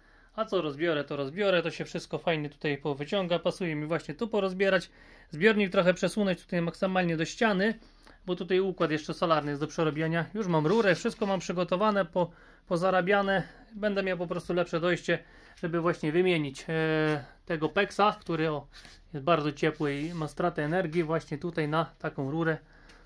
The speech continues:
O, już wam pokażę. Originale, czyli lecimy rura karbowana plus otulina kauczukowa w ceracie, odporne na U V. No tutaj to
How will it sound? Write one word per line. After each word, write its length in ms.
O, 80
już 140
wam 140
pokażę. 460
Originale, 1080
czyli 300
lecimy 540
rura 480
karbowana 800
plus 460
otulina 520
kauczukowa 760
w 60
ceracie, 600
odporne 480
na 140
U 60
V. 320
No 80
tutaj 280
to 180